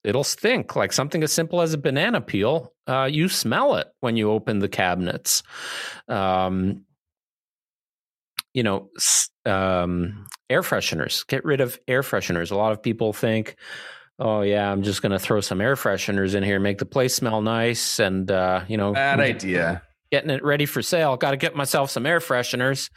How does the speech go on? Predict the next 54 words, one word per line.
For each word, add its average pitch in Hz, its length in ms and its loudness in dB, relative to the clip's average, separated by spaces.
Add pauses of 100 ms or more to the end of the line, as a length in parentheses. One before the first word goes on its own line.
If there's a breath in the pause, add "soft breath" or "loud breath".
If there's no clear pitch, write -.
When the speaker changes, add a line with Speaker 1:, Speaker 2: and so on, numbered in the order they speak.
(180 loud breath)
Speaker 2:
I've 156 120 2
had 170 180 0
clients 160 300 2
Speaker 1:
Um, 101 60 2
Speaker 2:
that 143 80 4
have 120 80 -2
had 135 180 2
to 113 80 0
leave 120 300 2
a 110 80 2
house 90 320 0
that 95 100 2
we 95 160 2
were 90 160 0
just 90 240 -2
looking 117 280 0
at 117 100 2
because 85 320 0
the - 100 -2
smells 104 380 0
were, 90 200 2
they 113 240 0
had, 107 460 -2
had 101 160 2
a 98 140 0
severe 104 540 0
sensitivity 101 800 0
to 135 260 0
it. 156 100 -4
One, 113 360 0
the 98 220 0
woman 104 360 2
was 82 120 -2
pregnant, 90 440 0
so 85 120 0
for 87 140 -4
her, 107 140 2
it 82 40 0
was 76 120 -4
making 87 240 0
her 78 80 -2
nauseous. 101 600 -2 (580 loud breath)
Uh, 76 280 2
we 90 100 0
had 92 100 0
to 95 80 0
leave. 135 300 -2 (120)
Couldn't 135 120 0
even 120 120 0
get 110 120 0
halfway 101 260 0
through 95 160 -2
the 82 80 0
house. 104 300 -2